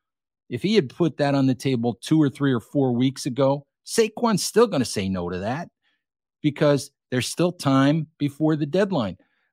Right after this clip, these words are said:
And what Joe's gonna wind up doing, if he really ultimately wants to give Saquon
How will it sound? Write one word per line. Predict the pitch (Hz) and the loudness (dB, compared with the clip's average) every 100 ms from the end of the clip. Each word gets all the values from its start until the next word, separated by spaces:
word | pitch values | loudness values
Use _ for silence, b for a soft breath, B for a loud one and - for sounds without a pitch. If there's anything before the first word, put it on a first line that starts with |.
| _ _ _ _ - | _ _ _ _ 0
And | 143 143 | 2 4
what | 135 | 0
Joe's | - 151 147 | 2 2 2
gonna | 165 143 | 2 4
wind | 139 135 131 | 4 4 2
up | 107 98 | -2 -2
doing, | 139 214 147 117 135 - _ _ _ _ _ _ - | 2 2 2 -2 -4 -10 _ _ _ _ _ _ 0
if | 139 | 0
he | 113 156 | 2 2
really | 139 156 196 170 | 2 2 2 0
ultimately | - 160 - 165 156 151 131 | 0 -2 0 0 0 -2 -2
wants | 110 127 135 - | 0 2 2 0
to | - | -6
give | 113 - 120 107 | -8 -4 -2 -2
Saquon | - - 113 104 - 104 95 90 | -6 -6 -4 -4 -4 -4 -4 -6